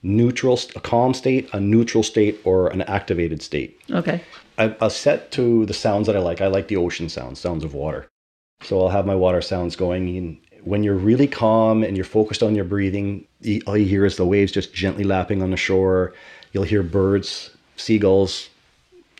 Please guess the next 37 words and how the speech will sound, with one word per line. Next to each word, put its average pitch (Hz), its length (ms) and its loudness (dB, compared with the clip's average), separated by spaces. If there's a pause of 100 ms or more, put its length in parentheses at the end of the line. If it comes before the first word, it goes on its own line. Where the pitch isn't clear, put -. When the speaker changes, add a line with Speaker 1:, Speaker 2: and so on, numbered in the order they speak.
(120)
Speaker 1:
squawking 95 560 0
and 98 120 2
whatnot, 95 520 0 (120)
birds 98 260 -2
chirping 98 360 -2
in 95 60 -2
the 95 60 -2
distance. 92 500 -6 (560)
But 117 200 4
as 127 340 2
your 139 160 6
mind 123 320 4
starts 117 280 2
to 110 80 0
wander 104 680 0 (140)
off 117 320 0
of 101 240 0
your 92 340 0 (280)
breathing 104 460 2
and 87 180 -4
focusing 107 480 0
on, 95 200 -2
on 87 240 -6
that, 117 360 0 (540)
the - 80 2
headband 120 380 2
picks 117 200 0
it 113 60 4
up 131 380 0 (280)
and 113 200 4
it's, - 260 -4
the 117 200 0
waves 120 380 4
start - 280 0
to 101 80 -2
pick - 220 -8
up - 260 -6